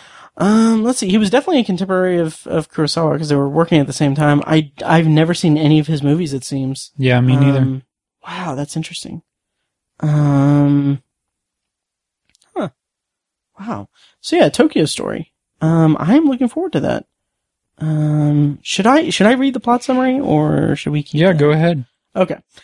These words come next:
Speaker 1: Tokyo Story, nineteen fifty-three, is an old couple visit their children and grandchildren in the city,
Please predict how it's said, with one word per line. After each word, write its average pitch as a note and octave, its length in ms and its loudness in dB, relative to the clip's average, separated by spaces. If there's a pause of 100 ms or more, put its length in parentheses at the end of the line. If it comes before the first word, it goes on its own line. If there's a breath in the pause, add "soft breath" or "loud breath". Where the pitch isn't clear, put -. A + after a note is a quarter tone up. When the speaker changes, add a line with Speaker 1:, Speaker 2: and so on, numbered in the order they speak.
(260 soft breath)
Speaker 1:
Tokyo A#3 280 2
Story, G#3+ 320 0
nineteen F3+ 320 0
fifty-three, G#3 560 -2
is D#3+ 320 0
an F3 200 0
old C#4+ 300 0
couple D4 440 0
visit G#3+ 340 0
their G#3+ 120 2
children B3 460 0
and E3+ 180 2
grandchildren F3+ 580 2
in F3 140 2
the E3 80 2
city, G3+ 420 0